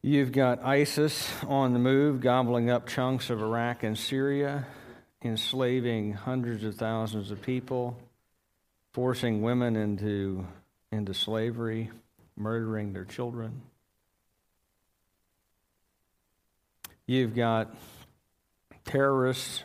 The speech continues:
that infiltrated Paris and shot up people trying to go to the theater.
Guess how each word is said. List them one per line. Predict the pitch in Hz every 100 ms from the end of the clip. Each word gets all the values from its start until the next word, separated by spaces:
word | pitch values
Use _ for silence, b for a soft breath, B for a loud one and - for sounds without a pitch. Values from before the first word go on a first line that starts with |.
| -
that | 113 110 -
infiltrated | 127 127 127 113 131 120 107 98
Paris | 120 123 131 131 - - - _ _ _ _ _ _ _ _ _ -
and | 98
shot | - 117 110
up | 107 -
people | 120 117 113
trying | - 110 104
to |
go | 92 113
to | 107
the | 92
theater. | - 104 120 120 120